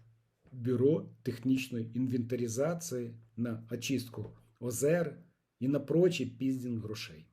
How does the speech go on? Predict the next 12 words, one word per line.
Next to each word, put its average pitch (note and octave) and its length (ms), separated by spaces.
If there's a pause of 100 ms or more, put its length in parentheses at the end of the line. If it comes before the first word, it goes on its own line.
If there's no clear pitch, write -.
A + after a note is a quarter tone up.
(140)
Замість B2+ 480
того, G3+ 320 (400)
щоб C3 240
захистити C#3 640
Харків. - 440 (580)
Але D3+ 140
Харків — - 480
це C3 120
ж C3 100 (280)
не C#3 160
останнє F#3 500
місто, D3+ 760